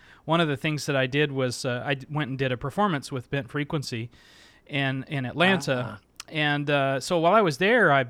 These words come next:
Speaker 1: I called up Craig and said, "Hey, you know, it'd be great to get together and meet in person and see your studio and see what you're working on." And, um,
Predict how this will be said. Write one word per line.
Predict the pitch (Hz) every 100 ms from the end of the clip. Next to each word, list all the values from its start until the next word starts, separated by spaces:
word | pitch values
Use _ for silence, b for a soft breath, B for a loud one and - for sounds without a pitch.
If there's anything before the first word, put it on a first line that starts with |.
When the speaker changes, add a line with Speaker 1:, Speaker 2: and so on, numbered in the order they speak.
| -
Speaker 1:
I | 127 143 135 131 -
called | 165 156
up | 147
Craig | - 165 190 165
and | 131
said, | 143
"Hey, | 139 208
you | 190 143
know, | 147 156
it'd | 143 127
be | 147
great | 151 156
to | 160
get | 143 147
together | 139 139 143 175 160
and | 131
meet | 135 147
in | 139
person | 135 165 160 185 180
and | 139 123
see | -
your | 160 135
studio | - 156 156 165 170
and | 135
see | 156
what | 147 143
you're |
working | 131 143 156 147
on." | 156 156
And, | 123 B B B B B B
um, | 147 139 131 123 123